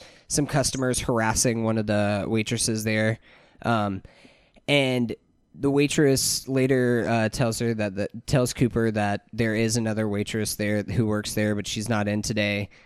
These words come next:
So Cooper goes and he finds this woman whose name is Carrie, but looks identical to Laura Palmer. And that's whenever we have this whole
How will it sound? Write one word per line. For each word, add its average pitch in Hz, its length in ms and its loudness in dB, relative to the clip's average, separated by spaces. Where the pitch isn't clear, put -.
So 127 180 0
Cooper 170 340 4
goes 143 380 6
and 120 100 0
he 127 120 0
finds 131 400 0
this 120 360 0
woman 120 500 2
whose 120 200 2
name 110 160 -2
is 101 100 -6
Carrie, 135 500 2
but 107 300 -2
looks 156 480 2
identical 127 580 0
to 104 80 -4
Laura 104 300 0
Palmer. 117 500 -2
And 135 100 6
that's 143 280 2
whenever 135 520 4
we 127 180 4
have 131 300 0
this 127 220 0
whole 110 500 2